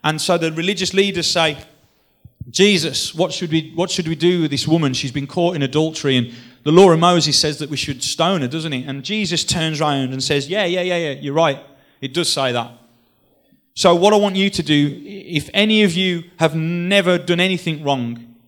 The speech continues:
Jesus says, if, if there's, if there's someone here without any sin, then they're the ones that can throw the first stone. And of course, in that moment, the people realise, "Oh, actually, I have done something wrong." And so each one, it says,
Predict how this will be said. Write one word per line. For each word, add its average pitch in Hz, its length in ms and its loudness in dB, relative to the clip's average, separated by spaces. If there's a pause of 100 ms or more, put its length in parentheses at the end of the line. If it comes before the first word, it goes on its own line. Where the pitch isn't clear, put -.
Jesus 156 280 -2
says, 151 160 -2
if, 147 140 -8
if - 200 -6
there's, 156 300 -4
if 156 120 -8
there's 175 140 -2
someone 196 260 -2
here 170 160 0
without 165 300 0
any 151 180 -2
sin, 127 540 -2 (420)
then 151 200 -2
they're 190 180 2
the 165 100 2
ones 139 260 2
that 143 140 -8
can 143 140 -4
throw 147 280 0
the 127 80 -6
first 131 480 -2
stone. 120 500 -4 (200)
And 165 80 2
of 160 80 0
course, 202 300 2
in 180 80 0
that 170 160 -2
moment, 175 460 2
the 151 60 -2
people 160 360 0
realise, 151 560 0 (560)
"Oh, 139 400 -6 (1000)
actually, - 320 -8
I 117 60 -6
have 139 300 -12
done 120 140 -10
something 113 400 -12
wrong." 107 300 -12 (600)
And 143 120 2
so 143 380 2
each 170 340 -2
one, 160 180 0
it 135 100 -6
says, 123 480 -2